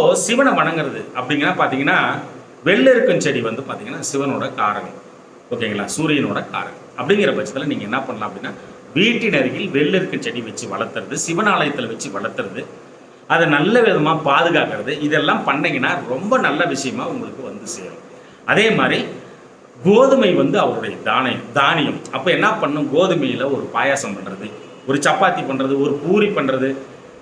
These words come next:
கோதுமையில என்னென்னவோ பண்றாங்க, அந்த மாதிரி எல்லாம் பண்ணி அந்த அப்பனுக்கு, சிவனுக்கு படைச்சு பூஜித்து, செந்தாமரை மலர், சிகப்பா இருக்கிற பூக்கள்,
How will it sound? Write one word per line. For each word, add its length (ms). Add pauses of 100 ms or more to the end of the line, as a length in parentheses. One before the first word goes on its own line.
கோதுமையில 400
என்னென்னவோ 420
பண்றாங்க, 380
அந்த 240
மாதிரி 300
எல்லாம் 380
பண்ணி 340 (1120)
அந்த 220
அப்பனுக்கு, 520
சிவனுக்கு 540 (600)
படைச்சு 380 (100)
பூஜித்து, 500 (480)
செந்தாமரை 580
மலர், 320
சிகப்பா 340
இருக்கிற 240
பூக்கள், 440